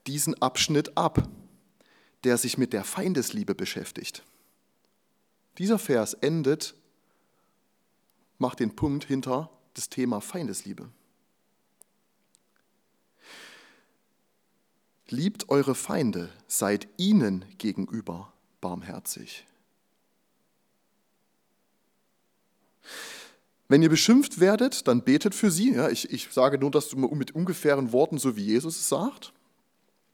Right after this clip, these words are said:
Wenn ihr beschimpft werdet, dann betet für sie. Wenn man euch schlägt, dann schlagt nicht zurück, sondern gebt euch die Blöße, dass nochmal direkt zugeschlagen werden kann.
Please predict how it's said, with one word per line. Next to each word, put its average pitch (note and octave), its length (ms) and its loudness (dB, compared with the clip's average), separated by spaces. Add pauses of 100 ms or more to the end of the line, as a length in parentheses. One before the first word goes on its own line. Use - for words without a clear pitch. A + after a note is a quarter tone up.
(180)
Wenn C3+ 160 2
ihr D#3 120 2
beschimpft F#3 460 0
werdet, A#2 460 0
dann B2+ 180 0
betet C3+ 500 -4
für - 180 -8
sie. F#2+ 240 -10 (1040)
Wenn C#3 140 8
man C#3+ 140 8
euch C3+ 320 4
schlägt, F3+ 540 4
dann A2+ 120 0
schlagt - 340 -2
nicht G#2 180 -4
zurück, G3+ 340 -4 (180)
sondern B2+ 400 -6
gebt - 260 -6
euch C#3 160 -2
die C3+ 120 -4
Blöße, E3+ 560 6 (800)
dass B2 180 0
nochmal D3 340 4
direkt G#2+ 260 -2
zugeschlagen G#2+ 580 -6
werden G2 220 -6
kann. G2 320 -12